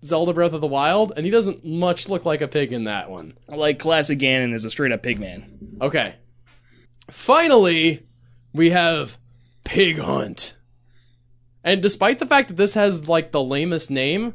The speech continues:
Speaker 2: Mm-hmm.
Speaker 1: I also watched the trailer for this one. This is the one that
Speaker 2: This
Speaker 1: you
Speaker 2: is,
Speaker 1: should watch.
Speaker 2: this is the pig movie?
Speaker 1: Yes.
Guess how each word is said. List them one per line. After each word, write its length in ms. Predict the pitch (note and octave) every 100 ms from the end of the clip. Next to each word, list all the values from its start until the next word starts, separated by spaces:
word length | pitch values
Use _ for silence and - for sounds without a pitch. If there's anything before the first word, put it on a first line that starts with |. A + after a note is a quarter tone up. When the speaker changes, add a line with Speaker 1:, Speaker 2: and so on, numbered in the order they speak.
| -
Speaker 2:
Mm-hmm. 300 | C#3 F3+ - _ _ -
Speaker 1:
I 100 | E3
also 320 | E3+ E3+ A3
watched 300 | G3 F#3+ -
the 80 | D#3+
trailer 300 | F3+ E3+ D#3+
for 140 | C#3+
this 200 | C3+ D#3
one. 320 | G#3 A#3+ B3+ - _ -
This 440 | A2+ B2 G#3 G#3
is 160 | G3+ D3
the 80 |
one 420 | E3+ D#3+ D3+ G#2 F2 - _ _ _ _
that 60 | D3
Speaker 2:
This 80 | C3+
Speaker 1:
you 60 |
Speaker 2:
is, 60 | C#3
Speaker 1:
should 160 | C#3+ C#3
watch. 380 | C#3 G#2 -
Speaker 2:
this 100 | B2+
is 100 | C3+
the 80 | C#3
pig 160 | D3+ D3
movie? 300 | D3+ D#3 - -
Speaker 1:
Yes. 600 | C3 D#3 A#2+ - -